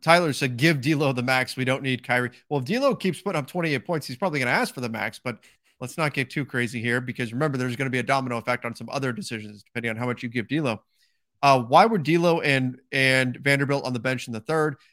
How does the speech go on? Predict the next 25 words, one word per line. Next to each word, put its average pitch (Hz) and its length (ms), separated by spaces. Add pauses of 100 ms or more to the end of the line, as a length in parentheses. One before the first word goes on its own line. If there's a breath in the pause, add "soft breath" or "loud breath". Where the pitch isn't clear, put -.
(120 soft breath)
I 151 120
know 185 200
that 151 180
Darvin 147 460
didn't 143 240
want 131 260
to 120 380
overtax 131 800 (160)
D'Lo, 139 380
didn't 127 200
want 123 100
to - 100
play 135 140
him 120 220
too 151 220
many 170 240
minutes, 180 360
like, - 160
a 135 240 (100)
little 156 180
bit 147 120
of 123 80
a 117 40
minutes 131 300
limitation 156 540